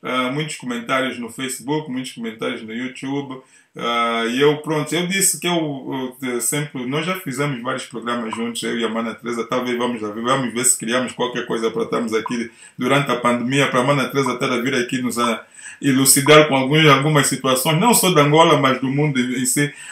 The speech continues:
Mana Teresa, tem alguma coisa aí para, antes de, de nos despedir, aí para, ah, para dizer aí aos angolanos que nos acompanham? Temos, deixa-me só ver aqui, temos, ah,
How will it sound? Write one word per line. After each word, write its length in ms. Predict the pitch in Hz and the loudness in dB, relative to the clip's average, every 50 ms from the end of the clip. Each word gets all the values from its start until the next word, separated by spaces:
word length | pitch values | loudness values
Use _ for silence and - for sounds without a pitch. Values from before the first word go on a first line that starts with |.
| - - | -12 -2
Mana 280 | - 214 247 262 247 - | 2 4 4 6 6 8
Teresa, 420 | 233 226 208 190 180 185 185 185 | 10 10 10 10 10 6 4 4
tem 220 | - 247 269 294 294 | 2 2 4 6 6
alguma 400 | 254 226 262 285 262 233 208 - | 6 6 6 6 6 6 6 8
coisa 300 | 226 233 233 190 196 196 | 8 8 10 8 6 4
aí 300 | 185 202 226 233 233 185 | 4 6 6 4 4 4
para, 440 | 190 190 175 175 170 170 170 180 196 | 2 2 2 4 4 6 6 4 4
antes 160 | 190 - 170 | 2 0 -4
de, 220 | 156 160 160 147 143 | -2 -2 -2 -2 -2
de 260 | 147 143 143 143 143 | -4 -6 -6 -6 -4
nos 200 | 143 147 147 139 | -4 -4 -4 -4
despedir, 600 | - - - - 147 135 135 165 180 190 196 180 165 | -4 -6 -4 -4 -4 -2 0 0 2 2 4 4 4
aí 260 | 156 156 170 175 170 | 4 4 4 2 0
para, 540 | - 160 151 143 143 139 135 135 131 127 - - | 0 0 2 4 4 4 4 4 2 0 -4 -4
ah, 180 | 139 131 123 120 | -4 -4 -4 -2
para 680 | - 131 131 131 131 131 127 127 127 123 123 123 117 113 | -2 -2 0 2 4 4 4 6 4 4 4 2 2 0
dizer 360 | 117 123 117 117 143 156 151 | -2 -4 -4 0 2 2 4
aí 160 | 143 139 143 | 4 4 4
aos 180 | 147 139 123 117 | 2 2 0 -2
angolanos 420 | 117 120 123 131 139 143 143 - | -6 -6 -2 0 0 0 0 -2
que 60 | - | -6
nos 140 | 127 113 113 | -6 -6 -6
acompanham? 540 | 120 - - 120 113 - - 143 143 131 - | -6 -4 -4 -6 -4 -2 -2 0 0 0 0
Temos, 320 | - 165 170 165 151 147 - | -2 -2 0 -2 -2 -2 -2
deixa-me 320 | 175 185 175 156 151 143 | -2 -2 -2 -2 -2 -2
só 160 | - 170 160 | -2 -2 -2
ver 220 | 143 139 151 147 143 | 0 2 4 4 2
aqui, 400 | 135 139 - 151 156 170 170 - _ _ _ _ _ - | 2 0 0 0 0 -2 -4 -8 _ _ _ _ _ -2
temos, 480 | 165 170 170 170 165 160 151 147 - - | 0 2 2 2 2 0 0 0 0 0
ah, 480 | 156 151 147 143 143 139 135 135 135 | 0 2 2 4 2 2 0 -2 -6